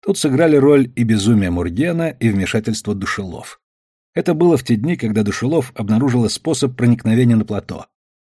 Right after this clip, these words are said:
И Мурген понятия не имел о том, что происходит. Но за всем этим стоял Шеветья, тщательно готовивший свое освобождение. Голем, разумеется, воспринимает время совсем не так, как мы. Если мы не требуем его внимания здесь, в настоящем,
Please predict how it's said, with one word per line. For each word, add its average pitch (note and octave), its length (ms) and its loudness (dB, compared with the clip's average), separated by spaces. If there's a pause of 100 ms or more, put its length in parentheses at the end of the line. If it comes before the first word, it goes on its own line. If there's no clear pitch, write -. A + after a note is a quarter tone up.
(140)
И G#2 80 -6
Мурген B2+ 420 2
понятия E3 540 0
не E3 120 -2
имел E3 200 0
о C3 80 -2
том, C#3+ 240 -2
что - 220 -6
происходит. A#2 720 -4 (480)
Но G#2 120 -2
за G#2 120 0
всем G2 380 -4
этим D#3+ 360 0
стоял A#2+ 400 -2
Шеветья, G2 800 -4 (460)
тщательно E3+ 560 0
готовивший B2+ 600 -2
свое F#2+ 460 -2
освобождение. F2 920 -10 (560)
Голем, F3+ 400 4
разумеется, C#3 840 2
воспринимает A2 720 -2
время C#3 280 -2
совсем - 380 -6
не A#2 100 -2
так, - 220 -8
как - 240 -16
мы. - 240 -18 (600)
Если F#3 260 2
мы E3 80 0
не D3+ 120 2
требуем D3 400 2
его B2+ 180 4
внимания A2+ 420 4
здесь, A#2+ 380 0
в - 60 -14
настоящем, B2+ 720 -6